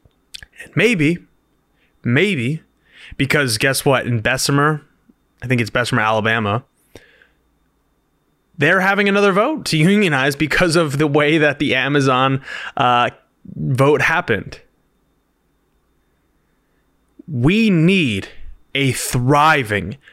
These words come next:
labor movement in this country. And I will reiterate,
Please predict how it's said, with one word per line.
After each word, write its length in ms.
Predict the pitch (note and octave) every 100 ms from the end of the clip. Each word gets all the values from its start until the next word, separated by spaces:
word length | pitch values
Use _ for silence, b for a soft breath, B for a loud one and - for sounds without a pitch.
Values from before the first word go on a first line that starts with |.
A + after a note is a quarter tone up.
| b -
labor 480 | B2 C#3 D3+ C#3+ C#3
movement 420 | C3+ C3 A2+ -
in 120 | A#2
this 120 | A#2+
country. 320 | A#2 C3 A#2 D#2
And 100 | B2+
I 140 | D3
will 180 | E3 E3+
reiterate, 600 | E3 D#3+ D3+ A2+ F2+